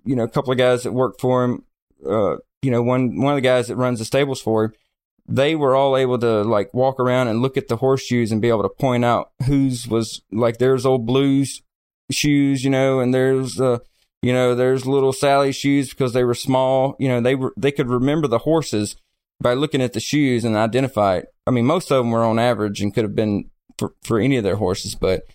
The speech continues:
it was so cool to be able to see them walk around and pick out the sh-, the shoes that they could identify and, and just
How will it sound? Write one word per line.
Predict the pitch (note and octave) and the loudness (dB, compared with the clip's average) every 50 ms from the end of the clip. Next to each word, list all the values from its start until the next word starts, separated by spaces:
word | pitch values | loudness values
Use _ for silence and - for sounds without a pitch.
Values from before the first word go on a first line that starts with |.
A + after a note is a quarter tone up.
| - _ _ _ _ | -20 _ _ _ _
it | - B2+ | 0 0
was | A#2+ A#2+ - | 0 0 0
so | - D3 C#3+ | 0 0 0
cool | C#3+ - D3 D3 C#3+ C3 | 0 0 0 0 2 0
to | A#2 | 2
be | A#2 B2 A#2+ | 2 2 2
able | A2+ G#2+ | 2 0
to | G#2+ | -2
see | - - C3 B2 | -2 -2 0 0
them | A2+ A#2 A#2 | 2 0 2
walk | A2 A2 A#2+ A2+ - | 2 0 0 0 -2
around | A2+ A2+ A2 A2 A2 G#2 G2 | -2 0 0 0 0 0 -2
and | G2 - | -4 -2
pick | - B2 A#2+ - | -4 -4 -2 0
out | A#2+ A2+ G#2+ F#2+ - - _ | 2 2 2 2 0 -4 _
the | - E2+ F2 A2+ | -8 -6 -4 -6
sh-, | - - - | -6 -8 -8
the | - F#2+ A2 G#2+ A2 G#2 G2+ | -4 -4 0 0 0 0 0
shoes | - - - C3 A#2+ A#2 G2+ | -2 -2 -2 0 0 0 0
that | G#2+ F#2+ | -2 -2
they | - A#2 | -2 -2
could | A2 - G#2+ | 0 2 0
identify | G#2 G#2 G2 A2+ A2 A2+ G#2 - G#2 G#2 G2+ G2+ | 0 2 0 0 0 0 0 2 2 2 2 2
and, | F#2+ F2+ F2+ F2+ G2+ - _ _ _ _ _ _ - | 2 0 -2 -4 -4 -8 _ _ _ _ _ _ -2
and | A2 G#2+ | 0 0
just | A#2 B2 - - - | 0 0 -2 -4 -14